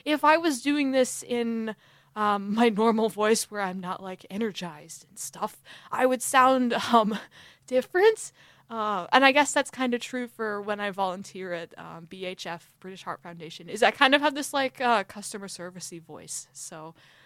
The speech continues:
uh, yeah, I mean, you kinda have to have that. You know, we're always like, "Hello, how are you doing? Hope you're having a great day. Would you like to buy this thing? Do you want a receipt with that?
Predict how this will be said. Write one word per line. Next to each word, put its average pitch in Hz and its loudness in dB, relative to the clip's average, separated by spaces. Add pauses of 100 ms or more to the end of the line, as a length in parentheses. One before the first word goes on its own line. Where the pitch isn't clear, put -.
(200)
uh, 160 -14
yeah, 233 -10
I 170 -14
mean, 165 -16
you 175 -10
kinda 262 2
have 269 -8
to 220 -18
have 226 -16
that. 170 -20
You 196 -6
know, 269 6
we're 277 2
always 285 6
like, 285 -4 (260)
"Hello, 349 2
how 277 -8
are 480 2
you 440 4
doing? 320 -2
Hope 349 -4
you're 240 -6
having 202 -6
a 226 -4
great 240 -4
day. 302 2
Would 254 -4
you 277 -2
like 208 -2
to 180 -14
buy 190 -12
this 220 -12
thing? 208 -2
Do 392 -14
you 403 -2
want 220 0
a - -8
receipt 190 -16
with 170 -16
that? - -18